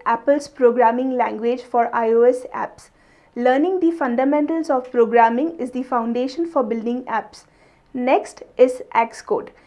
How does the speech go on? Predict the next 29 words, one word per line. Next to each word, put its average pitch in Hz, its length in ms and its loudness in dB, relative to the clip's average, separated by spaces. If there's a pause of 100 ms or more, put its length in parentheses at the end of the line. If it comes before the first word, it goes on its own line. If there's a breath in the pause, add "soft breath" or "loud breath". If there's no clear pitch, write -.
(220 soft breath)
Xcode 349 520 2
is 269 140 -4
the 269 140 -2
development 240 560 2
studio 240 460 -2
for 254 180 -2
creating 247 580 -6 (200)
Apple-based 269 760 -2
programs 240 720 2
and 277 240 -6
apps. - 420 -8 (480 soft breath)
It's - 220 -6
free 359 320 2
to 415 100 6
download 311 540 4
and 254 200 -2
you 269 100 0
can 302 220 2
be 285 140 0
very 254 320 4
helpful 302 560 -2
if 240 220 -8
you 262 120 -2
become 269 480 -2
proficient 277 680 0
in 240 140 -4
it. - 200 -10 (640 soft breath)
Interface 339 680 2
Builder. 240 360 0